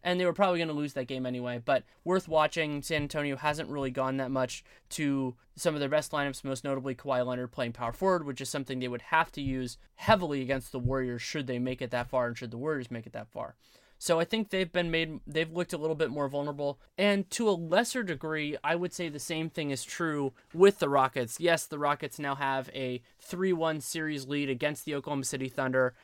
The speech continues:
after a comeback win today. They were consistently outplayed in this game, other than maybe the very end, by the Thunder, starters versus starters, but then absolutely smoked them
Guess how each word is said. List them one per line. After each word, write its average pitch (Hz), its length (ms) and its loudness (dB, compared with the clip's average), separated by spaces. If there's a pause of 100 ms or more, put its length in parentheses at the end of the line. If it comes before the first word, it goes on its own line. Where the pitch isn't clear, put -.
(140)
after 143 380 6
a 123 260 6 (120)
comeback 170 420 4
win 143 300 -2
today. 135 560 0 (180)
They 151 220 0
were 147 440 2 (300)
consistently 208 600 2
outplayed 165 480 2
in 139 100 -2
this 139 160 -4
game, 127 440 -2 (220)
other 147 240 2
than 135 200 0
maybe 135 200 0
the 127 120 -2
very 143 420 0
end, 135 320 -2
by 147 240 6
the 143 140 -2
Thunder, 139 580 0
starters 156 440 2
versus 139 340 -8
starters, 139 500 0 (180)
but 135 180 0
then 139 440 2
absolutely 143 540 4
smoked 147 540 -2
them 131 340 0